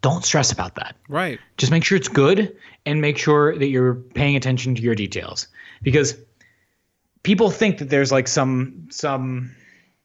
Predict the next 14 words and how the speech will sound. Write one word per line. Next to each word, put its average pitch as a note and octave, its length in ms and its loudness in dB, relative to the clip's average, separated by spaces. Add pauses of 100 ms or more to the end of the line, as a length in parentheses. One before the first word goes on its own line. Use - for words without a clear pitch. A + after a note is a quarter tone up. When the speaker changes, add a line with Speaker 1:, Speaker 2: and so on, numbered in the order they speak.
(720)
Speaker 1:
platonic E3 540 0
ideal C#3 440 2
of A#2+ 120 -2
what B2 140 0
the B2 60 -6
proposal B2 460 -4
should G#2+ 180 -8
look A2+ 160 -4
like A2+ 200 -2
or A2+ 40 -2
what A2 120 0
it G#2 60 -6
should F#2+ 180 -4
include. F#2 500 -4